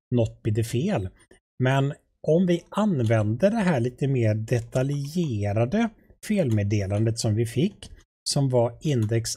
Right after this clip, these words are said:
out of range re-, exception. Vi kan använda det här felmeddelandet för att kunna ge bättre hjälp. I det här fallet, så om vi får en sån här index out of range exception,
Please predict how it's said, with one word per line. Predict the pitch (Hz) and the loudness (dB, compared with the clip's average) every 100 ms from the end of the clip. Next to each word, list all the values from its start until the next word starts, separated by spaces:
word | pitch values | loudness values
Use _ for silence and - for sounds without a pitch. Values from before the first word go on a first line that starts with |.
| - | -4
out | 123 107 - | -2 -2 -2
of | 120 117 | -4 0
range | 113 190 233 165 - - - | 0 2 0 0 -2 -8 -6
re-, | 147 117 - _ - | -6 -6 -10 _ -10
exception. | 120 - 139 - - 117 104 117 _ - - _ - | -6 -4 -4 -4 -2 0 0 -4 _ -20 -20 _ -6
Vi | 117 | 0
kan | 135 135 | 0 0
använda | - 226 208 117 110 110 110 190 | -2 0 2 2 2 2 2 0
det | 233 226 | 0 0
här | 175 135 113 | 2 2 0
felmeddelandet | - 156 120 104 101 104 98 101 139 - - | 0 0 0 0 0 -2 0 0 -2 -4 -8
för | 135 | -4
att | 117 | -4
kunna | 117 127 139 | -2 -2 0
ge | 139 110 | 0 0
bättre | 101 110 110 - - 113 | 0 -2 -4 -6 -4 0
hjälp. | 113 104 202 220 - - - _ _ 135 | 2 2 0 0 -4 -10 -20 _ _ -4
I | |
det | 113 | -2
här | 190 240 | 0 0
fallet, | - 120 92 151 185 - - _ | 0 -2 0 -2 -4 -12 -20 _
så | - 139 127 131 - | -6 0 0 0 -2
om | 135 127 | -2 0
vi | 123 | 0
får | - 220 240 - | 0 0 0 0
en | 190 | 0
sån | - 175 | 0 0
här | 123 123 - | 0 0 0
index | 123 104 110 - | -2 -2 -2 -2
out | 110 101 - | -2 -2 -2
of | 101 | -2
range | 110 123 104 101 - | 0 0 0 -2 -6
exception, | 110 - 113 - - 202 208 | -6 -4 -4 -4 0 0 0